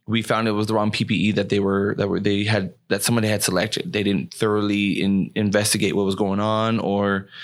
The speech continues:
typically what I find that happens is there was no management of change. So we went from one P P E to another because it was cheaper.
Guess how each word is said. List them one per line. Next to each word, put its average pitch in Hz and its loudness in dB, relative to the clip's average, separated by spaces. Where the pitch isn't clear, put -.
typically 131 0
what 123 0
I 117 2
find 110 0
that 104 2
happens 104 0
is 104 -2
there 104 2
was 104 0
no 107 0
management 104 0
of 101 -4
change. - 0
So 98 2
we 101 2
went 98 0
from 101 -6
one 131 2
P 131 -2
P 123 -4
E 110 2
to - -4
another 135 0
because 113 -2
it 104 2
was 104 0
cheaper. 127 0